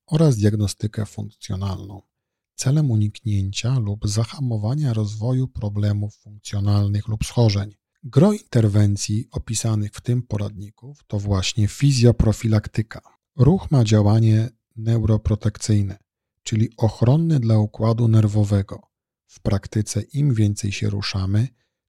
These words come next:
tym bezpieczniejsze są nasze komórki nerwowe. Co więcej, ruszając się, wywołujemy reakcje przeciwzapalne. To ważne w S M.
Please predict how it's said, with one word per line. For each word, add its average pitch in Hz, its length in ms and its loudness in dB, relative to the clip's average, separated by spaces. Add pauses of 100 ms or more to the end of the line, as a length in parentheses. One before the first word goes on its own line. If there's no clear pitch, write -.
tym 127 280 2
bezpieczniejsze 104 840 -2
są 104 200 -8
nasze 98 320 -4
komórki 104 560 -4
nerwowe. 101 580 -2 (420)
Co 104 240 -2
więcej, 107 640 0 (460)
ruszając 107 680 0
się, 101 340 -4 (160)
wywołujemy 113 720 0 (180)
reakcje 107 540 -2
przeciwzapalne. 107 1000 -4 (540)
To 110 120 -2
ważne 107 440 4
w 98 60 -4
S 98 180 -2
M. 101 140 -14